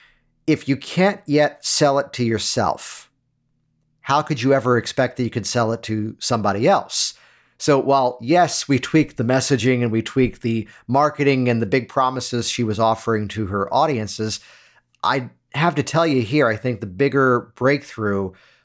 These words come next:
was the fact that she started to believe in what she did even more. And as we finally came around to looking at the pricing structure,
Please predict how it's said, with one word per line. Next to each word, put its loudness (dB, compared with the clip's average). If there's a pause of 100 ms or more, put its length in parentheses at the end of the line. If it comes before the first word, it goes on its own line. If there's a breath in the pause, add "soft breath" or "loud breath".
was 2
the -4
fact 0
that 2
she -2
started 0
to -6
believe 0 (460)
in 0
what 2
she 0
did 0 (400)
even 0
more. -2 (460)
And -4 (260)
as 0
we 0
finally 0
came 0
around 2
to 2
looking 0
at -2
the -6
pricing -4
structure, -4